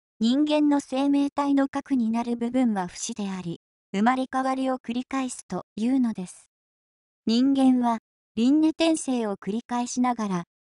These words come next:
様々な経験を積み重ねます。その間に、自ら気づいて悟りを求めて修行する人は、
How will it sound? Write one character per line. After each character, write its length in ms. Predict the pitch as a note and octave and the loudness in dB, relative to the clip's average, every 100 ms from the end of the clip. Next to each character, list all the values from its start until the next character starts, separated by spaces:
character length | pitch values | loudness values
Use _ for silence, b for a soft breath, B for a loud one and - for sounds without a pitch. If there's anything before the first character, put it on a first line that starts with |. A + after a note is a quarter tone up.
| _ | _
様 320 | - A3+ C4 D4 | -2 2 2 2
々 280 | D4 B3+ | 0 0
な 140 | G#3 F#3 | -2 -4
経 220 | - A3 - | -4 -6 -2
験 280 | B3 B3+ B3 | 0 0 -2
を 20 | - | -2
積 120 | A3 | -2
み 120 | A3+ | -2
重 280 | A3+ - A3 | -4 -10 -8
ね 120 | G#3+ | -6
ま 140 | G#3 G3+ | -6 -8
す。 80 | _ _ _ _ _ _ _ _ _ - | _ _ _ _ _ _ _ _ _ -6
そ 160 | A#3 | 2
の 120 | C4 C#4+ | 2 2
間 320 | D4 C#4 A#3 | 2 2 2
に、 180 | G3+ - _ _ - | 0 -4 _ _ -2
自 320 | C#4 - E4 | 0 0 -4
ら 240 | - A#3+ G3+ | -4 -4 -6
気 140 | - | -8
づ 160 | G3+ B3+ | -6 -6
い 100 | B3+ | -6
て 220 | G#3 F#3+ _ - | -6 -8 _ -10
悟 280 | G#3 C4+ C#4+ | -6 -4 0
り 120 | D4 | 2
を 100 | C#4 | 4
求 300 | B3+ - C#4+ | 2 2 2
め 140 | C4+ | 2
て 140 | - G3 | -2 -8
修 180 | - | -8
行 240 | G3 A#3 A#3+ | -6 -4 -6
す 160 | - | -8
る 100 | B3 | -8
人 300 | A#3+ - A3 | -8 -8 -8
は、 160 | G3 | -6